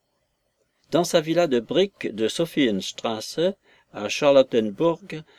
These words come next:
dans la banlieue ouest de Berlin, Bose préparait l'Inde nouvelle, l'Inde sans les Anglais, cette Inde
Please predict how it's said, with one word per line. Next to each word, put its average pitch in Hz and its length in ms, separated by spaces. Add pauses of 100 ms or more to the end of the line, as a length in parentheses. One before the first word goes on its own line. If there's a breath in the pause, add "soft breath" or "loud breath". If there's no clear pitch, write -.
(280 soft breath)
dans 127 180
la 110 100
banlieue 135 380
ouest 139 380
de 95 120
Berlin, 110 480 (580)
Bose 190 460
préparait 151 500
l'Inde 131 340
nouvelle, 92 680 (240)
l'Inde 113 440
sans 175 220
les 123 200
Anglais, 107 460 (400)
cette - 320
Inde 101 400